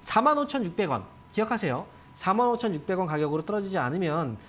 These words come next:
이 차 반등, 음, 가능성이 충분히 있으니까 이 차 반등 때 나오시면 돼요. 목표 주가는 사만 팔천 원입니다.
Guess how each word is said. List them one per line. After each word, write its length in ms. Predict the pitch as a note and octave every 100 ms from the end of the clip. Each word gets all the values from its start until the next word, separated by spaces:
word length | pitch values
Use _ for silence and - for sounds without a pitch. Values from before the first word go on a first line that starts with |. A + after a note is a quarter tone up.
| - -
이 160 | F3+ A3
차 160 | B3+
반등, 480 | G#3+ F#3+ G3+ G3+ G#3+ G#3
음, 120 | D3
가능성이 440 | C3+ F3 F3 F3+ F3
충분히 320 | A3 A3 D#3
있으니까 600 | A#2+ - C#3 F#3 G#3+ A#2 - - - -
이 100 | G#3
차 140 | C4
반등 260 | B3 A3+ A3
때 100 | A3
나오시면 420 | C#3 D#3+ F3+ F3+
돼요. 260 | C3+ B2 G#2+ - -
목표 220 | F3+ A#3+
주가는 220 | A3 A3
사만 240 | - D#3+
팔천 280 | E3 G3+ G3
원입니다. 400 | D3 B2 A#2 A2+